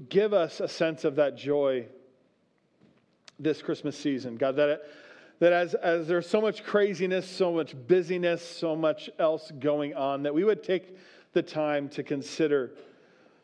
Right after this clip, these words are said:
what it really means that you sent Jesus for us, that we could find joy in worshiping you, joy in finding you as our Savior and our Lord.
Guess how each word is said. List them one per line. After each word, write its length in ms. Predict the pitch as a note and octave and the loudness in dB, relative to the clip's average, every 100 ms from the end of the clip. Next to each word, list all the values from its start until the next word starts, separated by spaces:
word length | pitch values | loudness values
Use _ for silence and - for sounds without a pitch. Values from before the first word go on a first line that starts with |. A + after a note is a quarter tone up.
| _ _ _ _ _ _ _ - | _ _ _ _ _ _ _ 0
what 180 | F3+ | 2
it 120 | G3+ E3+ | 4 2
really 220 | E3+ C#3+ | 0 0
means 420 | D#3 D#3+ A#2+ - | 0 -2 -4 -2
that 160 | D3 C#3+ | -2 -2
you 120 | E3 | -4
sent 380 | - F#3 F3 D#3 | -2 -2 -2 -2
Jesus 400 | D#3 D3 C#3+ - | -4 -2 -4 -4
for 220 | C#3 A#2+ | -4 -4
us, 420 | A2 - - - _ _ _ _ _ _ _ _ _ _ _ _ _ | -6 -14 -20 -20 _ _ _ _ _ _ _ _ _ _ _ _ _
that 120 | B2+ D3+ | -2 -2
we 100 | D3+ | 0
could 180 | E3+ C#3+ | -4 -2
find 480 | D3 D3+ D3+ C3+ - - _ _ _ _ _ _ - | -2 0 0 -2 -10 -20 _ _ _ _ _ _ -18
joy 400 | A#2+ D3 D3 C#3 | -2 2 2 2
in 120 | B2+ | 0
worshiping 480 | C3+ C3 D3 C3 B2 | -2 -4 -6 -8 -6
you, 240 | B2+ B2+ B2+ - _ _ _ _ _ _ _ _ _ - | -4 -6 -10 -20 _ _ _ _ _ _ _ _ _ -2
joy 260 | D#3+ D#3 | 0 2
in 80 | D3 | -2
finding 420 | - D3 D3+ C#3+ | 0 0 0 -2
you 200 | C#3+ C#3+ | 0 2
as 140 | C#3 C#3 | 2 2
our 200 | C3+ C3+ | 0 -2
Savior 680 | - D3 C#3+ C3+ C#3 C3 - - - - | 0 0 2 -2 -2 -4 -10 -20 -14 -4
and 100 | C3 | 0
our 120 | B2 | 0
Lord. 400 | B2 A#2+ A#2+ | 0 -2 -2